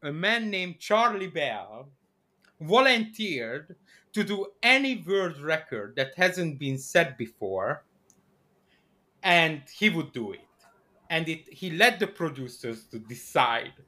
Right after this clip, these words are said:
what it would be. And the producers came up some truly disturbing event for him.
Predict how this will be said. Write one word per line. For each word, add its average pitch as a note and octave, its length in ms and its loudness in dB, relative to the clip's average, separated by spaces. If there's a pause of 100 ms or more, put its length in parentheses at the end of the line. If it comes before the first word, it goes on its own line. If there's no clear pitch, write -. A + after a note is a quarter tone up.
(880)
what D#3 260 4
it - 220 -8
would G#2+ 240 -8
be. - 340 -8 (1160)
And F3 160 4
the F#3 80 2
producers A3+ 720 -4
came E3 360 -2
up D3+ 160 -2
some - 340 -2 (100)
truly G#3 800 2 (320)
disturbing C3 1400 0 (880)
event D#3 560 2
for - 400 -16
him. - 500 -14